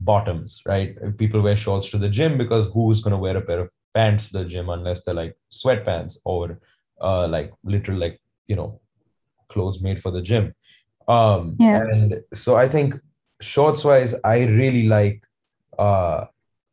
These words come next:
Speaker 1: like, technical, like, tactical shorts with, like, a shit ton of pockets and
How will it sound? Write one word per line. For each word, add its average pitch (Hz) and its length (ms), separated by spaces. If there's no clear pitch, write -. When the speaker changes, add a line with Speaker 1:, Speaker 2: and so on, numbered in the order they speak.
Speaker 1:
like, 95 320
technical, 107 680
like, 110 260
tactical 107 460
shorts 101 360
with, 101 100
like, 87 80
a 87 60
shit - 260
ton 98 140
of 95 100
pockets 92 440
and 85 200